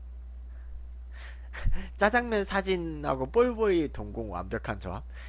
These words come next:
아마 제가 이 사진을 찍은 시기가 그, 아마 그 경기 있었던 날 한 그쯤 같아요. <clears throat> 그렇고요.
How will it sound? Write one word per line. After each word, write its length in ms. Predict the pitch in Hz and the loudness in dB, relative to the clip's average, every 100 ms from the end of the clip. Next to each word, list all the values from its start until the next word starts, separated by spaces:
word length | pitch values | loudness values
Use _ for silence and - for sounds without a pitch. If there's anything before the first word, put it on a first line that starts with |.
| - | -4
아마 300 | - 151 175 | 2 4 4
제가 280 | - 120 139 | 4 2 2
이 240 | 110 110 127 | 2 -2 -6
사진을 440 | - 226 277 247 | -6 -6 -4 -4
찍은 280 | - 254 240 | -4 -4 -4
시기가 420 | 233 - 226 196 180 | -4 -6 -4 -4 -4
그, 360 | - 120 117 117 | -4 -4 -4 -4
아마 220 | 110 107 | -4 -6
그 180 | - 117 | -6 -10
경기 480 | - 104 113 190 233 - - - - - - | -8 -8 -8 -8 -8 -10 -12 -12 -12 -12 -10
있었던 420 | - 117 113 95 | -8 -6 -6 -6
날 200 | 123 190 - | -8 -8 -10
한 140 | - 180 | -10 -8
그쯤 300 | 135 139 139 | -8 -10 -10
같아요. 480 | - - 98 127 - - - - - - - - - - | -10 -8 -6 -8 -10 -14 -14 -12 -12 -12 -12 -12 -10 -6
<clears throat> 1300 | - - - - - - - - - - - - - | -6 -6 -10 -10 -10 -10 -12 -12 -12 -12 -12 -12 -4
그렇고요. 540 | 139 143 - 113 190 | -4 -2 0 0 -2